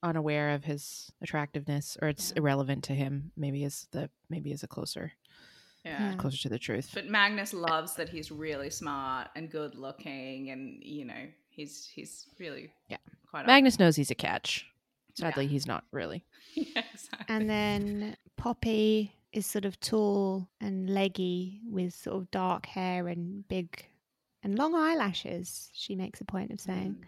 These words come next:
Speaker 2: And Magnus is frequently talking about how beautiful she is and often undermining her intelligence f-, in favor of her,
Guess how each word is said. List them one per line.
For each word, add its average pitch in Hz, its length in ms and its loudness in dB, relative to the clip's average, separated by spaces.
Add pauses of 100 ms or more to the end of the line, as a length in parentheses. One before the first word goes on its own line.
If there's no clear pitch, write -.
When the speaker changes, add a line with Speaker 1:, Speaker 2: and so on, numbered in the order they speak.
(160)
Speaker 2:
And 220 100 -2
Magnus 226 400 4
is 180 120 -8
frequently 160 760 -6
talking 135 400 -8
about 113 240 -8
how 143 160 -8
beautiful 139 520 -12
she 127 260 -10
is 85 240 -8
and 160 100 -8
often 156 320 -8
undermining 147 560 -6
her 156 160 -8
intelligence 135 880 -10 (400)
f-, - 680 -14
in 175 260 -4
favor 156 420 -4
of 135 340 -6
her, 139 300 -4